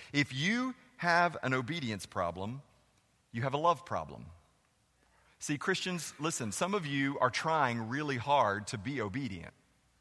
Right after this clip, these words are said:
You're, you're working hard at, at being obedient, but what maybe you've neglected to understand is that you don't have an obedience problem.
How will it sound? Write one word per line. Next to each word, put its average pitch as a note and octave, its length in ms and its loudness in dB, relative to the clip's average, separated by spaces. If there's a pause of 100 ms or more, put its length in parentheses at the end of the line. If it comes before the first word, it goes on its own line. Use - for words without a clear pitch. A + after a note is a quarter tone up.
(340)
You're, C#3 180 2
you're C#3+ 140 0
working D#3 300 4
hard D#3 320 8
at, C3 140 2 (220)
at C#3 160 4
being D3 220 2
obedient, B2+ 340 0
but C#3+ 140 2
what D#3+ 180 8
maybe E3+ 200 0
you've D#3 360 -4
neglected C#3 640 2
to C#3 120 2
understand C#3 560 -2 (240)
is D3 140 2
that D3 120 2
you D#3+ 140 -2
don't G#3+ 180 6
have D#3+ 140 6
an A#2+ 80 2
obedience A#2 520 -4
problem. D#2+ 540 -8